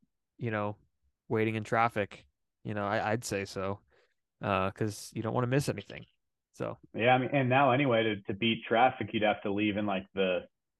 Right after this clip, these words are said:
Speaker 2: seventh inning 'cause
Speaker 1: Yeah.
Speaker 2: of how quick the game can wrap up. So you might as well stay and enjoy that ball game, you know?
Speaker 1: Yeah, stay and enjoy the ball game. And if you really wanna avoid the traffic,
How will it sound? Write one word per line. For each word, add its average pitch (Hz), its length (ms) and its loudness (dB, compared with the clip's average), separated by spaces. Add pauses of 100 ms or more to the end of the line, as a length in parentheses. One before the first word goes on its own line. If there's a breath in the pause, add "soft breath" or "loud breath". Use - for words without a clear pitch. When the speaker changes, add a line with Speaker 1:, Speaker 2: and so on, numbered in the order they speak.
(360)
Speaker 2:
seventh 110 420 2
inning 104 380 0 (640)
'cause - 180 -8
Speaker 1:
Yeah. 117 220 6
Speaker 2:
of 95 80 0
how 107 180 6
quick 117 300 4 (100)
the 110 100 -4
game 117 440 -4
can 98 120 -4
wrap 92 240 0
up. 87 120 0
So - 80 -18
you 104 60 -4
might 107 180 4
as 101 80 -2
well 120 260 2 (400)
stay 156 180 6
and 147 80 2
enjoy 143 260 2
that 139 180 0
ball 143 220 0
game, 82 280 -10
you 82 80 -14
know? 110 240 -8 (440)
Speaker 1:
Yeah, 160 280 2
stay 147 240 0
and 156 100 4
enjoy 147 220 6
the 147 80 6
ball 131 240 4
game. 127 400 -2
And 123 320 -4 (160)
if 123 160 -4
you 123 240 0
really 143 240 6
wanna 139 240 4
avoid 127 300 4
the 120 80 2
traffic, 117 640 -2